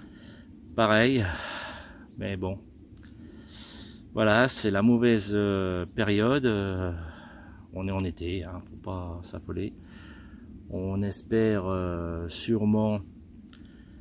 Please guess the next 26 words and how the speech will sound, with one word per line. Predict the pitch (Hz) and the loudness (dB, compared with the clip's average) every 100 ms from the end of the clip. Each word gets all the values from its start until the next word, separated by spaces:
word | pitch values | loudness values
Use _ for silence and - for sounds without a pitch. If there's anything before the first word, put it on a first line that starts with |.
| - - | -18 -6
bah, | 92 | 0
un | 98 | 2
bel | 101 | 4
automne, | 104 107 151 160 | 4 4 4 6
hein. | 139 151 113 - - - | 4 2 -4 -14 -14 -8
On | 92 | -4
en | 92 | -2
approche, | 92 - 131 151 - | -2 0 0 0 -2
hein, | 127 | -2
maintenant. | 113 90 104 123 - - - | -2 -2 -4 -4 -8 -14 -12
Donc, | 87 87 82 | -8 -8 -8
euh, | 85 82 80 82 - - - - - - - - - - - - - - - - | -8 -8 -8 -10 -14 -18 -20 -20 -20 -20 -18 -18 -18 -18 -20 -18 -20 -18 -18 -10
on | 90 90 | -6 -4
est | |
à | 92 107 | 0 0
peu | - 110 | 2 2
près | - - 110 104 | 0 -2 2 2
à | 92 | 0
un | 101 110 | 2 4
mois | 110 107 110 101 - - - - - - - - - - | 6 6 2 0 -6 -14 -18 -18 -18 -18 -18 -18 -18 -14
de | - | -8
l'automne. | 87 87 - 180 156 104 - - - - - - - - - - - - - - - - - - - - | -6 -6 -4 -4 -6 -10 -18 -20 -20 -20 -20 -20 -20 -20 -20 -18 -20 -20 -20 -20 -20 -20 -20 -20 -20 -8
Alors, | 95 95 | -2 -2
on | 85 | -2
verra | 87 92 | -2 -2
bien. | 92 107 | -2 -4